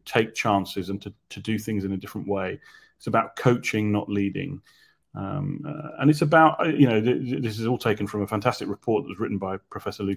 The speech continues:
Lucy Kung, um, from the Reuters Institute for Journalism, uh, in which she talks about the idea of the, the leader as a coach, but also as the leader as somebody who's not, who's prepared to admit that they don't know things,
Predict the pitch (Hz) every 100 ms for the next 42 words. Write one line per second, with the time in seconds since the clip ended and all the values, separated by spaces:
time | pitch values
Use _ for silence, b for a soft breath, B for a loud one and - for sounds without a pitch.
0 | - 107 95 - - 101 95 - 104 101
1 | 98 98 - 101 98 104 - - - -
2 | - 110 107 101 101 - B B B B
3 | B - 123 117 - 113 135 - 107 104
4 | 110 104 101 104 101 - 98 101 98 117
5 | 113 104 104 - 101 98 - 120 120 113
6 | 101 107 117 110 107 110 120 107 101 101
7 | 113 110 - - - 127 113 - 101 113
8 | - - 107 113 113 113 120 127 131 147